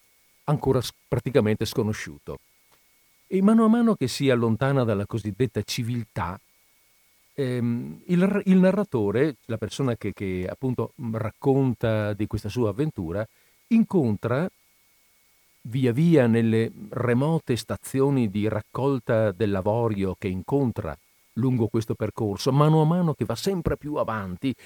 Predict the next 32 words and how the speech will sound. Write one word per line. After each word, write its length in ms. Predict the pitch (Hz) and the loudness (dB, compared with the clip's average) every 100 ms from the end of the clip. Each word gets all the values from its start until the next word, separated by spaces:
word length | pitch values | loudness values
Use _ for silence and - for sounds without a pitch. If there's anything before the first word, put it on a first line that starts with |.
| - | -2
incontrerà 640 | 180 165 190 185 180 202 | 0 2 2 0 -2 -2
queste 280 | - 139 120 | -4 -4 -4
stazioni 800 | - 107 - 110 98 87 78 73 | -8 -10 -4 -2 -2 -4 -6 -10
già 220 | - 123 131 | -4 -2 0
piantate 580 | 143 101 95 123 135 117 | 0 -2 -2 -4 -2 -2
dall'uomo 460 | 98 95 113 104 | -2 0 0 0
bianco. 600 | 95 98 87 82 - 67 - _ _ _ _ _ _ _ | -2 -6 -4 -8 -10 -14 -16 _ _ _ _ _ _ _
E 100 | - | -4
ci 120 | - 190 | -2 0
saranno 680 | 214 208 147 127 123 139 - _ _ _ _ | 0 2 2 2 2 2 -2 _ _ _ _
alcuni, 500 | 123 117 175 156 135 - | -6 0 4 4 4 -2
i, 120 | 143 | -2
i 100 | 170 | 2
dirigenti 760 | 131 170 151 117 160 120 107 110 | 6 6 6 4 4 4 2 0
della 200 | 104 101 | 0 -2
stazione 340 | - - 135 | -4 -2 0
di 80 | 120 | 2
raccolta, 600 | 123 - 117 98 95 117 | 0 0 0 0 0 -2
uomini 420 | 113 135 139 127 | 2 2 4 2
bianchi, 520 | 90 104 127 147 110 92 | 2 0 0 0 -2 -4
appunto, 400 | - 151 - 80 _ _ - | -2 -2 -4 -10 _ _ -8
ed 120 | 117 | -4
è 20 | |
importante 540 | 104 95 - 143 139 | -2 -2 -2 -2 -2
che 100 | 104 | -4
siano 240 | 101 120 104 | -2 -2 -2
uomini 300 | 101 107 101 | 0 0 0
bianchi, 320 | 110 113 98 | 0 -2 -4
sono 160 | - 92 | -4 -2
uomini 180 | 123 | -2
come 180 | 104 85 | -2 -2
lui, 340 | 95 180 131 | 2 4 2